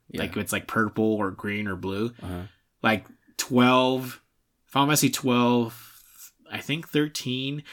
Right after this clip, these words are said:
Speaker 2: Thirteen is smart with it 'cause they have machines there, so, like, it's, like, black for oil, kind of. So, you know, it's, like, you can get around it, but, like,
Speaker 1: Mm-hmm.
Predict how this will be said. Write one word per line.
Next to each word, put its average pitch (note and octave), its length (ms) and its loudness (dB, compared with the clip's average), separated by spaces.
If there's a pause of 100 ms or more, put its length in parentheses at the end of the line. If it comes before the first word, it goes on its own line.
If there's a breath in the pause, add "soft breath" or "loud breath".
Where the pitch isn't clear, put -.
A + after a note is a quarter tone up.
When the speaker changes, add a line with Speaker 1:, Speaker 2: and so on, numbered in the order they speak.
(160 loud breath)
Speaker 2:
Thirteen C4+ 480 10
is D#3+ 180 8
smart E3 400 8
with F#3+ 160 6
it A3+ 140 8
'cause E3 100 4
they D#3 60 8
have D#3 140 8
machines C#3+ 460 4
there, F#3 160 2
so, D3+ 180 2
like, B2+ 120 4
it's, A#2+ 160 2
like, A2+ 140 0
black A2 260 2
for A#2 160 -2
oil, A2 400 -2
kind C3+ 240 -2
of. E3 200 -6 (580)
So, - 160 0
you B2 280 4
know, B2 120 4
it's, A2 120 0
like, A#2 200 -4
you G#2+ 60 -8
can A2 100 -6
get A2+ 120 0
around G#2 360 0
it, G2 160 -4
but, F#2+ 180 -8
like, F#2+ 240 -8
Speaker 1:
Mm-hmm. F#2 180 -6